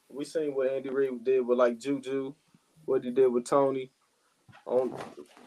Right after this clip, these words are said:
we shouldn't expect anything different but a couple snaps anyway, if he did play. But I'm cool with him playing, or even if he don't play, we still got that Raiders week, which is like a bye week. Don't rush him back. I know we want him playing and we want him going a hundred percent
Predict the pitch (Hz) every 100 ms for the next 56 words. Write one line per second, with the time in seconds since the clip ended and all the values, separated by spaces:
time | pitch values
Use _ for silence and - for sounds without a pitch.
0 | - 135 139 156 135 131 - 151 123 127
1 | 135 120 135 131 123 139 135 110 117 110
2 | - 135 123 113 - 135 131 - - 131
3 | 139 107 104 104 _ _ 143 143 120 139
4 | 143 127 123 110 110 _ _ _ _ -
5 | 120 147 202 - 190 180 180 170 - 185
6 | 180 165 160 165 165 160 175 170 170 165
7 | 175 151 165 - 175 147 143 143 131 143
8 | 147 139 127 143 127 117 131 120 113 123
9 | 120 117 110 127 123 120 120 _ _ _
10 | _ _ _ _ _ - 147 151 151 147
11 | 143 135 127 123 - _ - _ - 135
12 | 113 127 139 143 135 147 143 139 - 147
13 | 143 135 127 135 139 135 139 123 135 131
14 | 127 143 139 127 135 127 - 143